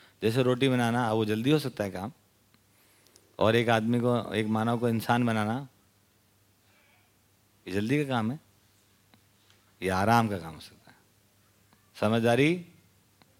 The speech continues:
आराम से, सुविधाएं खटाखट फटाफट, ठीक है ये बात। तो संयम करना नहीं है,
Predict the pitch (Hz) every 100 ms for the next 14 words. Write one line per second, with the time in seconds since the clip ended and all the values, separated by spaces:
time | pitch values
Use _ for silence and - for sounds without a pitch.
0 | _ _ _ _ _ - 82 95 110 113
1 | - 107 139 - _ _ _ _ - 107
2 | 113 117 120 139 165 175 - _ _ _
3 | - _ _ _ _ - - - - -
4 | - - 107 117 113 113 - 101 107 98
5 | 90 - - - - - - - - -
6 | - - _ _ _ _ _ _ - 123
7 | 120 131 131 131 147 - _ _ _ _
8 | _ _ _ _ _ _ _ _ - 143
9 | - 151 165 180 165 156 175 180 175 147
10 | 160 202